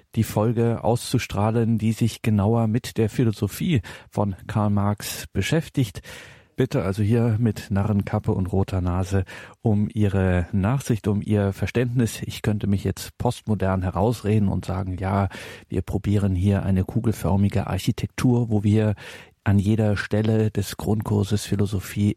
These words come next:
immer auch gleichzeitig alle anderen Zeitachsen, die es gibt, abdecken. Aber das wäre sehr anspruchsvoll geflunkert. Es ist uns hier schlicht ein Versehen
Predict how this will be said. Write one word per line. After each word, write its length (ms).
immer 360
auch 320
gleichzeitig 760
alle 200
anderen 500
Zeitachsen, 1080
die 120
es 120
gibt, 300
abdecken. 560
Aber 520
das 240
wäre 240
sehr 280
anspruchsvoll 640
geflunkert. 640
Es 120
ist 140
uns 120
hier 160
schlicht 340
ein 200
Versehen 520